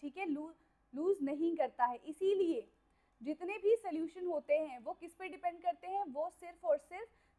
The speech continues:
सर-, वो जो सॉल्यूशन है वो सिर्फ और सिर्फ सॉल्वेंट पे डिपेंड करता है, ना कि सॉल्यूट पे। हम क्या लिखेंगे, सॉल्यूशन depends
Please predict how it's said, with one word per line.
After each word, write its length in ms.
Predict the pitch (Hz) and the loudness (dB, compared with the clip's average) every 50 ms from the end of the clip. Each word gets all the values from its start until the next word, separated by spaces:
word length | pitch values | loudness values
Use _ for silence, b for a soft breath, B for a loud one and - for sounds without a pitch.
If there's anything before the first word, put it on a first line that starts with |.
| _ - | _ 4
सर-, 260 | 320 311 285 294 277 | 6 6 8 6 4
वो 200 | 247 269 285 233 - - _ _ _ _ 254 | 4 2 0 0 -2 -6 _ _ _ _ -14
जो 100 | 240 311 | -14 -6
सॉल्यूशन 480 | - 381 302 311 320 320 - 381 370 | -6 -4 -2 -2 -2 -4 -6 -4 -2
है 80 | 381 381 | 0 -2
वो 100 | 349 370 | -2 -4
सिर्फ 260 | - - 349 - - | -8 -16 -16 -12 -10
और 60 | 349 349 | -10 -8
सिर्फ 220 | - 427 440 - | -6 -8 -8 -8
सॉल्वेंट 500 | - - 320 277 277 285 277 359 392 370 | -6 2 4 4 4 4 0 -6 -6 -4
पे 80 | - 370 | -6 -6
डिपेंड 340 | 269 285 - 311 302 285 269 | -8 -6 -6 -4 -4 -2 0
करता 260 | 269 254 220 - 247 | 0 -2 -2 -2 -4
है, 140 | 262 269 262 | -6 -4 2
ना 140 | 262 269 285 | 4 4 4
कि 160 | - 359 381 | 4 -2 -14
सॉल्यूट 460 | - - 320 262 262 254 269 269 254 - - | -6 -4 -2 -2 -2 -2 -4 -6 -6 -8 -12
पे। 160 | 208 185 - _ _ _ _ _ _ _ _ _ _ _ | -14 -16 -16 _ _ _ _ _ _ _ _ _ _ _
हम 100 | 262 269 | -4 -4
क्या 180 | 254 247 294 285 | 4 6 8 8
लिखेंगे, 500 | 294 302 - - 320 294 277 302 349 403 440 _ _ _ _ _ _ _ _ _ _ _ _ _ _ _ - - | 8 6 0 -6 -6 -6 -6 -6 -8 -10 -12 _ _ _ _ _ _ _ _ _ _ _ _ _ _ _ 6 8
सॉल्यूशन 580 | 294 277 285 320 349 339 - 294 262 254 302 403 - _ _ _ _ _ _ _ _ _ _ _ _ _ _ _ _ _ _ _ _ _ _ _ _ _ _ _ _ _ _ _ _ _ _ _ _ _ _ _ _ _ _ _ _ _ _ _ _ _ _ - | 8 8 8 4 0 0 6 6 6 6 6 2 -8 _ _ _ _ _ _ _ _ _ _ _ _ _ _ _ _ _ _ _ _ _ _ _ _ _ _ _ _ _ _ _ _ _ _ _ _ _ _ _ _ _ _ _ _ _ _ _ _ _ _ -18
depends 600 | 214 196 247 269 262 - 330 339 370 403 392 - | -10 -4 -2 -2 2 4 4 4 4 2 0 -4